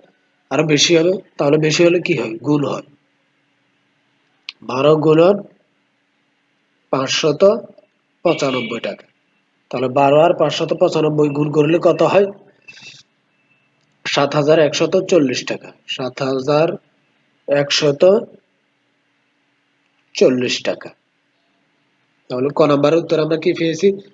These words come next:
চারা গাছ কিনতে তার কত টাকা খরচ হয়েছে? উত্তর হচ্ছে সাত হাজার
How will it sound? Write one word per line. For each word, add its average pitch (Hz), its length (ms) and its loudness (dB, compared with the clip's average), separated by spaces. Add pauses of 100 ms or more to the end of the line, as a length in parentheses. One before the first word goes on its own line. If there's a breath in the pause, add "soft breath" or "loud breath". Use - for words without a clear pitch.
(340)
চারা 156 240 2
গাছ - 180 2
কিনতে 165 300 0
তার 175 200 0
কত 170 120 0 (120)
টাকা 160 240 0
খরচ 165 300 0
হয়েছে? 190 260 2 (680)
উত্তর 143 220 0
হচ্ছে 151 220 2 (440)
সাত 143 340 -2
হাজার 170 240 2